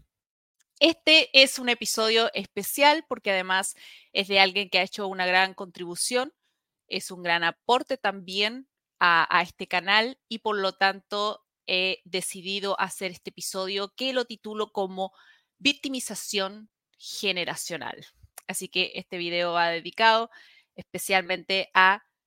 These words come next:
quien contribuye, eh, im-, de manera importante a este canal y también valora el trabajo. Así que, mm, quédate hasta el final porque vamos a estar hablando de muchas cuestiones que tienen que ver con el arte,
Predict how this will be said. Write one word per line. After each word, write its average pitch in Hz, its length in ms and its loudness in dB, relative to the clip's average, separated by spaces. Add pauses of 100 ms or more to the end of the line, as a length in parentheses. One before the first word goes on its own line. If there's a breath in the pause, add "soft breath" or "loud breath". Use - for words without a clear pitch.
(280)
quien 208 260 0
contribuye, 208 1000 -4 (420)
eh, 165 540 -4
im-, 190 140 -14 (140)
de 196 200 -2
manera 208 380 0
importante 202 640 -6
a - 20 -14
este 196 160 -12
canal 180 300 -2
y 196 60 -12
también 185 300 -8
valora 190 340 0
el 190 100 -6
trabajo. 175 520 0
Así 170 260 -12
que, 170 260 -4
mm, 147 220 -18 (340)
quédate 269 280 2
hasta 247 140 -6
el 214 60 -8
final 214 240 -4
porque 254 180 -4
vamos 208 160 -2
a - 20 -8
estar 202 200 -4
hablando 202 360 0
de 190 140 -6
muchas 240 420 -8
cuestiones 226 500 -10
que 220 100 -12
tienen 196 280 -10
que 185 140 -6
ver 190 220 -2
con 220 180 -6
el 185 120 0
arte, 196 400 0